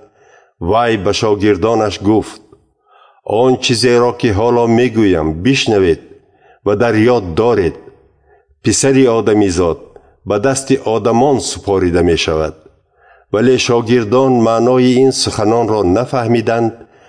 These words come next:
چون که معنایش از آنها پوشیده ماند و برای همین آن را درک نکردند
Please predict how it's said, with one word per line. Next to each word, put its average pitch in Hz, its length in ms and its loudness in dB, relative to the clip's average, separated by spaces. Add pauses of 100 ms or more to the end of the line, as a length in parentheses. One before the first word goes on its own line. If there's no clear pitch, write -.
(180)
چون 120 220 0
که 127 160 -2
معنایش 113 800 0
از 95 140 -2
آنها 95 320 0
پوشیده 98 580 -2
ماند 95 300 -2 (600)
و 107 100 -2
برای 110 420 2
همین 123 580 0 (300)
آن 107 220 -4
را 98 140 0
درک 92 320 -4 (100)
نکردند 98 760 -2